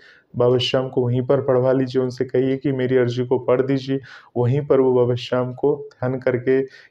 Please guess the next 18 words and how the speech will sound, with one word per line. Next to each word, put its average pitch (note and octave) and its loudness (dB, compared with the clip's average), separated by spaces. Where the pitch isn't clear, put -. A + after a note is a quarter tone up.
या B2 2
बालाजी C3 2
के C#3+ 0
मंदिर C3 0
में B2+ -2
देंगे, C3 -2
तो B2+ -4
वहाँ B2 0
पर B2+ 0
बाबा B2 2
श्याम B2+ -2
को B2+ 0
ध्यान A#2+ -4
करके B2+ -2
वो B2+ 2
आपकी B2 0
अर्जी A#2+ -2
को C3 -2